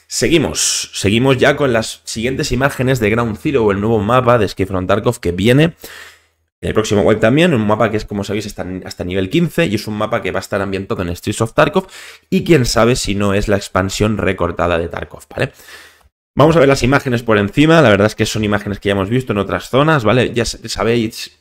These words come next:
y tenemos que tener claro que es la zona de, del edificio central de Terra Group, dentro de la c-, región de Norvinsk. Todo esto está en el Twitter oficial de Escape from Tarkov, ¿vale? Pero bueno, son imágenes que están nuevas, que están bastante interesantes de ver,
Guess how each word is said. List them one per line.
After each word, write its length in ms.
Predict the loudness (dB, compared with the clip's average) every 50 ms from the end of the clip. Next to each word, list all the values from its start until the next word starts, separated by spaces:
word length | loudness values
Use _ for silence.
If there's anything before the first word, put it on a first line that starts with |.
| _ _
y 80 | -8
tenemos 240 | -6 -4 -4 -6 -4
que 100 | -6 -6
tener 180 | -4 -4 -4 -2
claro 220 | -2 -2 -2 -2
que 60 | -2
es 80 | -4 -4
la 120 | -4 -4
zona 280 | -4 -4 -4 -2 0 0
de, 500 | 0 0 0 0 0 0 -2 -2 -2 -2
del 240 | -2 -2 -2 0 0
edificio 440 | 2 0 0 0 -2 -4 -4 -4 -8
central 320 | -6 -6 -6 -4 -4 -4
de 60 | -4 -6
Terra 220 | -8 -6 -6 -4
Group, 280 | -2 0 0 -2 -2 -8 _ _ -20 -20 -20 -20 -20 _ _ _ _
dentro 340 | -2 -2 0 0 2 2 4
de 140 | 4 4
la 120 | 4 2 0
c-, 120 | -2 -8
región 340 | -10 -10 -10 -6 -4 -4 -2
de 280 | -2 -2 0 0 0 0
Norvinsk. 520 | 0 -2 -2 -2 -2 -2 -4 -4 -8 -4
Todo 120 | -2 -2
esto 100 | -2 0
está 100 | -2 -2
en 80 | 0 0
el 100 | 0 0
Twitter 240 | 0 -2 0 0 -2
oficial 380 | -2 -4 -6 -6 -2 -2 -2
de 60 | -2 -4
Escape 180 | -4 -6 -10
from 180 | -6 -6 -6 -4
Tarkov, 280 | -4 -4 -2 -2 0
¿vale? 200 | 0 0 0 0
Pero 140 | -2 -2 -2
bueno, 160 | -4 -4 -6
son 160 | -8 -8 -8 -4
imágenes 360 | -4 -4 -4 -4 -6 -6 -6
que 40 | -8
están 240 | -6 -4 -2 0
nuevas, 320 | 0 0 0 0 0 -2 -2
que 80 | -6
están 400 | -12 -6 -4 -4 -4 -4 -6 -8
bastante 280 | -10 -10 -8 -8 -6 -6
interesantes 460 | -4 -4 -4 -4 -4 -4 -4 -2 -2
de 100 | 0 0
ver, 220 | 0 0 -2 -4